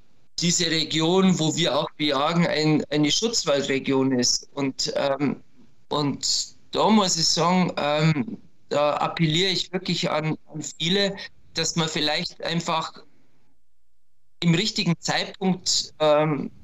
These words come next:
diese, das Wild bejagt und, äh, und nicht, weil es leichter geht, jetzt halt in der, in der Schonzeit diese Tiere erlegt.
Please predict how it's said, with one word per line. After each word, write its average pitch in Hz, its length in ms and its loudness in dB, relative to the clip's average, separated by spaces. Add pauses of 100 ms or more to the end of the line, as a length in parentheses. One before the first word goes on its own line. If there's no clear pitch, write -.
(120)
diese, 160 560 2 (580)
das - 240 4
Wild 202 540 0
bejagt 147 560 -2
und, 151 440 -2
äh, 143 400 0 (640)
und 165 160 4
nicht, 190 320 2 (300)
weil 180 180 -2
es - 140 0
leichter 165 400 -4
geht, 180 480 -2
jetzt 165 260 -4
halt 170 260 -4
in 170 260 -2
der, 156 440 2
in 160 100 -8
der 156 100 -2
Schonzeit 165 680 -2 (180)
diese 147 320 -2
Tiere 147 320 -2
erlegt. 131 540 -6